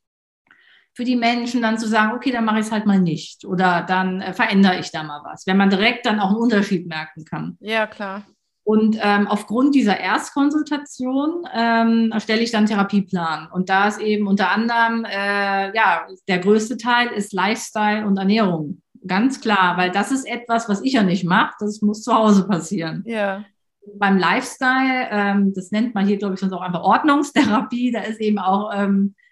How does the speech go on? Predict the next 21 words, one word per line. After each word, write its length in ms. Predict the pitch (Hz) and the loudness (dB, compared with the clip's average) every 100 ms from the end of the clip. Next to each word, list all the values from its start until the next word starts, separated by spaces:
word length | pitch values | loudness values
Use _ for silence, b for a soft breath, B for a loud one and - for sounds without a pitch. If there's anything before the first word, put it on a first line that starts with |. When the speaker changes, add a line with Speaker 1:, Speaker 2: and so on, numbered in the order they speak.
| - | 0
Speaker 1:
wann 220 | 254 262 | 2 2
stehe 200 | - 226 | 0 -2
ich 180 | 226 - | -4 -6
auf? 560 | 151 156 156 - - - | -6 -6 -8 -12 -16 -6
Äh, 560 | 196 196 196 190 190 190 | -2 0 0 0 0 2
was 240 | 214 - | 0 2
mache 220 | 214 226 | 2 4
ich 80 | 202 | 2
so 160 | 202 185 | 0 -4
über 180 | 170 165 | -4 -6
den 160 | 160 156 | -6 -6
Tag? 460 | - 151 156 - - | -2 -4 -4 -12 -6
Äh, 260 | 190 185 185 | -2 0 -2
und 180 | 190 | -2
da 200 | 190 196 | 0 0
ist 80 | 254 | 0
im 100 | 214 | -2
Ayurveda 420 | 196 185 220 247 | -2 -2 -4 -4
gibt's 340 | 233 226 - - | -4 -6 -10 -10
bestimmte, 800 | 196 - 208 214 208 190 190 190 190 _ _ _ _ _ _ - | -8 0 4 4 4 0 0 -4 -10 _ _ _ _ _ _ -4
ähm, 840 | 185 180 175 175 170 170 165 170 | -2 0 0 -2 -4 -6 -10 -12